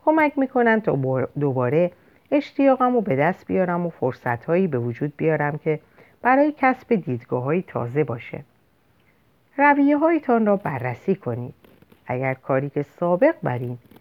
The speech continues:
به شما انرژی می‌داد، حالا یکسان و خسته کننده شده یا دیگه نتایج فوق‌العاده‌ای به وجود نمیاره، تغییرش بدین. در اینجا به پایان این پاره می‌رسم.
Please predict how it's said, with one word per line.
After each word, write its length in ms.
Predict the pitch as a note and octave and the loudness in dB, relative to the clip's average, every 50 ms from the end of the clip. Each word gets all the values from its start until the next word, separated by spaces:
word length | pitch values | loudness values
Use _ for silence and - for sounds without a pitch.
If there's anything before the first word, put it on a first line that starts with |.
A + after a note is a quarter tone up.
| _ _ | _ _
به 100 | - - | -14 -12
شما 300 | - - C3+ C3 C#3 D3+ | -8 -6 -4 -4 -4 -4
انرژی 560 | - - D3+ C#3+ C3+ B2+ B2 C3 C#3+ F3+ A3 | -6 -6 -8 -6 -6 -6 -6 -6 -4 -2 0
می‌داد، 560 | G3+ F3 B2 A2 B2+ C3 C3+ C#3+ D3+ D#3 E3 - - - - _ _ _ _ - | 0 0 -2 -2 -4 -2 -2 -2 -2 -4 -6 -8 -14 -20 -20 _ _ _ _ -4
حالا 200 | F3 E3+ E3 E3+ | -2 0 0 0
یکسان 540 | E3+ D#3+ D#3 - - - - A#3 B3 B3 | 2 0 0 -2 -2 -6 -2 0 0 0
و 40 | A#3 | 0
خسته 400 | G3+ - C3+ B2 - _ - A#2+ | -2 -4 -6 -8 -8 _ -10 -10
کننده 440 | - - C3 B2+ B2+ B2 B2 B2 C3 | -8 -8 -8 -8 -8 -8 -8 -8 -10
شده 540 | - - - B2 B2 C3 C3+ C#3 C#3+ D3+ D#3 _ _ _ - _ _ _ _ _ - | -10 -8 -10 -8 -6 -4 -4 -2 -4 -4 -8 _ _ _ -20 _ _ _ _ _ 2
یا 100 | D3+ D3+ | 2 2
دیگه 280 | C#3 C3+ C3 D#3+ D#3+ D#3 | 2 0 0 0 2 2
نتایج 480 | D#3+ C#3+ C3 - - C3 C3+ D3 E3+ F3 | 0 -2 -4 -4 -4 -4 -4 -2 -4 -6
فوق‌العاده‌ای 720 | - _ - C3 C3 C3 C#3 C3 B2+ B2 C3 F3+ G#3+ A3 E3 | -6 _ -4 -4 -2 -2 -2 -4 -4 -2 0 2 2 2 2
به 120 | C3+ B2 | 0 -2
وجود 340 | A#2+ B2 A#2+ A#2 - B2 A#2 - | -6 -6 -6 -6 -6 -8 -8 -8
نمیاره، 720 | B2+ A#2+ B2 A#2+ A#2+ B2 A#2+ A#2 C3 D3 E3 F3 F3+ F#3 - _ _ _ _ _ _ _ | -8 -8 -8 -8 -8 -8 -8 -6 -4 -4 -4 -4 -4 -8 -12 _ _ _ _ _ _ _
تغییرش 680 | - - B2 A2 - - _ - A#2+ A#2 A#2+ A#2 - - | -6 -4 -4 -4 -4 -8 _ -10 -8 -6 -8 -8 -10 -12
بدین. 400 | - A2 G#2+ A2+ - - A2+ - - _ _ _ _ _ _ _ _ _ _ _ _ - _ _ _ _ _ _ _ - | -12 -12 -12 -10 -10 -14 -16 -16 -16 _ _ _ _ _ _ _ _ _ _ _ _ -20 _ _ _ _ _ _ _ -14
در 140 | - C3 C3 | -10 -10 -10
اینجا 600 | C3 C3 B2+ B2 - C#3+ C#3 D3 D3+ D#3 D#3 D3+ | -8 -10 -10 -10 -6 -4 -4 -2 -2 -2 -2 -2
به 140 | C#3+ C#3 C3 | -2 -4 -6
پایان 500 | - - C3+ B2+ B2 B2 C#3 D#3 F3+ G3 | -6 -8 -8 -8 -6 -6 -6 -6 -6 -4
این 200 | G#3 G#3+ G#3+ G3+ | -4 -4 -6 -6
پاره 320 | - - G3+ F#3+ F#3+ F3+ | -4 -2 -2 -2 -2 -2
می‌رسم. 760 | F3 F3+ F3 F3 E3+ - _ - E3 D#3 D#3 D3+ D#3 E3+ | -4 -4 -4 -6 -6 -6 _ -4 -4 -4 -4 -6 -8 -12